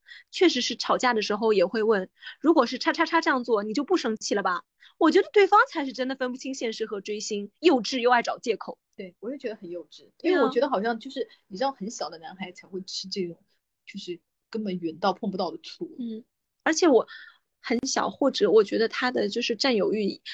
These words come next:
Speaker 1: 非常非常之强，以至于他不能忍受你的注意力一秒不在他身上，就是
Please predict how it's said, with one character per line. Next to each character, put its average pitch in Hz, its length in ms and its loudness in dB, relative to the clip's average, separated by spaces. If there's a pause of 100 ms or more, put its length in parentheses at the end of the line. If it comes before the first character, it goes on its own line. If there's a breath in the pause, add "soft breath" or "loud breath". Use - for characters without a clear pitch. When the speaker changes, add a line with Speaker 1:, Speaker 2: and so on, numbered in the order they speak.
(180 loud breath)
Speaker 1:
非 349 260 4
常 214 220 2
非 269 140 4
常 202 240 -2
之 269 160 0
强， 208 280 0
以 190 100 0
至 247 140 -2
于 254 60 0
他 277 160 -2
不 - 200 0
能 240 180 6
忍 226 220 2
受 247 260 4
你 202 100 2
的 196 100 2
注 240 160 -2
意 233 80 0
力 220 200 -4
一 330 160 4
秒 202 220 6
不 226 80 -6
在 226 140 -2
他 220 160 -12
身 240 160 -8
上， 254 160 -6 (300 loud breath)
就 330 100 4
是 247 240 4